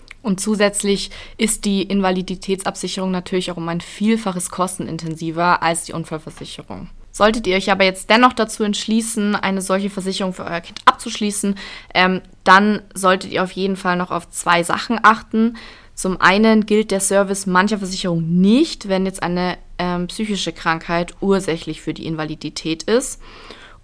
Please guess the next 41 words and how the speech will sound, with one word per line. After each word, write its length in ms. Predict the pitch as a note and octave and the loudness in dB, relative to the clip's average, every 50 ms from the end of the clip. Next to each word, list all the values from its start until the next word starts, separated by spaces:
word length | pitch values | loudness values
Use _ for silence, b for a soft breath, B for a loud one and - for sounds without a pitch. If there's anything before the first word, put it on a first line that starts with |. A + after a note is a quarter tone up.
| - - - | -2 4 8
Und 340 | B3+ C4+ D4 D4+ C#4 - - | 8 10 10 8 6 4 0
es 200 | A3 G#3+ - G#3 | -2 -2 0 2
wäre 120 | G#3 G3+ | 2 2
sinnvoll, 520 | F#3 G#3 A3 A3 A3 - G#3 G3+ G3 G3 | 4 2 2 2 2 2 2 2 4 2
die 280 | F#3 - F#3 F3+ F3+ F3 | 0 -4 -4 -4 -4 -4
Kinderversicherung 840 | - - G3+ G3+ G3+ G3+ - F#3+ F3+ F3 F3 F3 - F#3 F3 F3+ - | -4 -4 -2 -2 -2 -2 -2 -4 -4 -2 -4 -6 -6 -6 -6 -6 -4
am 140 | - F3 F3 | -4 -4 -2
besten 400 | - F#3 G#3 A3 A3 - - F3 | 0 0 0 0 0 -4 -2 -2
nach 160 | E3+ E3+ F3+ | -2 -2 -2
der 120 | - E3+ E3 | -4 -6 -6
Geburt 440 | F3 E3 - - F3+ F#3+ G3 G3 | -6 -6 -4 -2 0 0 0 -2
beziehungsweise 500 | - E3+ E3+ - F3+ F3+ F3 F3 F3 E3 | -4 -6 -6 -4 -4 -4 -4 -6 -8 -10
so 140 | F3 F3+ E3+ | -8 -8 -8
früh 340 | E3 - - - G3 G3+ G#3+ | -8 -8 -6 -2 -2 -2 -2
wie, 140 | G#3 F#3 - - - - - | -4 -6 -10 -10 -14 -18 -4
so 140 | - F#3 F3 | -2 0 0
früh 540 | E3+ - - - - F3 F#3 G#3+ B3+ A#3 | 0 -2 -8 -6 -4 0 2 2 2 4
wie 80 | G3+ F3 | 4 2
möglich 380 | E3+ F3+ F#3 - F#3 E3 - - | 2 2 0 0 -2 -4 -4 -6
abzuschließen. 760 | D#3 - - - E3+ - - E3+ E3 - - F3 F3 F#3+ G3+ G3 B B B B B B - - | -8 -8 -10 -14 -10 -8 -6 -6 -6 -4 -4 -2 -2 -2 -2 -2 B B B B B B -4 -2
Denn 180 | F3+ F3+ E3+ | -2 0 2
wenn 120 | F3+ G3 A3+ | 4 4 4
jetzt 220 | A#3 A3+ - - | 2 0 -2 -6
bereits, 480 | G3 F#3 F3+ F#3 G3 G3 G3 G3 - - | -2 2 4 4 4 4 2 0 -2 -2
ähm, 220 | - E3+ E3+ F3 | 0 0 0 0
Verdacht 460 | F3 - E3+ - - G#3 A#3+ - - - | -2 -4 -2 2 4 2 2 2 0 -8
besteht 320 | E3 - - - D#3+ E3+ | -8 -6 -6 -6 -6 -6
auf 100 | E3 - | -6 -6
eine 220 | - E3 E3 E3 | -6 -6 -6 -8
Krankheit 580 | - - - F#3 G3 G#3 G#3 - F#3+ F3+ F3+ - | -10 -6 -2 -2 -2 -2 -2 -2 -2 -2 -2 -2
oder 300 | F3 E3 E3+ D#3+ - - | -2 -2 -4 -2 0 0
andere 260 | G3 G#3+ G#3 F3+ F3+ | 0 0 0 -2 -4
Entwicklungsstörungen, 1040 | - F3+ - - F#3 - - D#3 D#3+ - - - D3+ D#3 D#3+ D#3+ D#3+ D#3+ E3 E3+ F3 B B B B - | -4 -6 -6 -6 -6 -4 -6 -6 -8 -8 -10 -8 -8 -6 -6 -4 -4 -2 -2 -2 -2 B B B B -2
dann 280 | - E3+ F3 G3+ A3 A3 | 4 6 6 6 6 4
kann 200 | A3 - G3 G3 | 2 0 0 0
der 120 | G3+ G3+ | 0 0
Versicherer 680 | G3+ - F3 F3+ F3+ F3+ - F#3 - F3 F3 F3 - - - | -2 -4 -6 -4 -4 -6 -6 -4 -2 0 0 0 0 -2 -6
den 180 | F3 E3+ - - | -8 -2 0 0
Abschluss 400 | F3+ - - - F3+ F3 F3 - | 0 0 -2 -4 -4 -4 -4 -6
des 140 | E3 F3 | -10 -8
Vertrages 640 | - - E3 - - - D#3 E3 F3 E3+ E3+ - | -8 -8 -10 -8 -6 -6 -4 -4 -6 -8 -10 -12